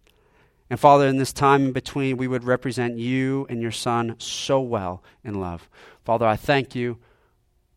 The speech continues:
and I just speak blessing over the hearers, Father, that they would be encouraged, and they'd bring this top of mind.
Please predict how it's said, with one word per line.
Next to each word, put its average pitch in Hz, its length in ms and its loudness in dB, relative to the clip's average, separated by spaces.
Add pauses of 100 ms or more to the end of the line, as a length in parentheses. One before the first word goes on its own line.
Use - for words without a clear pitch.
(720)
and 104 80 -10
I 101 60 -8
just 113 180 -8
speak 120 240 -8
blessing 113 540 0
over 107 180 -6
the 104 60 -4
hearers, 107 320 -4
Father, 92 380 -8 (120)
that 110 140 -12
they 123 80 0
would 117 100 -2
be 110 140 -4
encouraged, 104 760 -6 (840)
and 104 80 -6
they'd 104 100 -6
bring 117 220 0
this - 160 -8
top - 260 -2
of 107 80 -4
mind. 101 480 -6